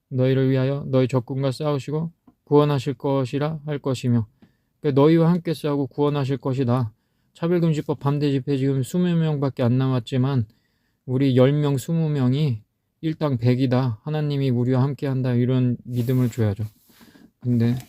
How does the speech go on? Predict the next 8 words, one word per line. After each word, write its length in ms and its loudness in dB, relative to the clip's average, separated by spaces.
나가지도 460 2
않고 240 2
뒤에서 420 0
자꾸 400 -8
오히려 240 4
방해만 580 2
하고. 280 0
이제 260 0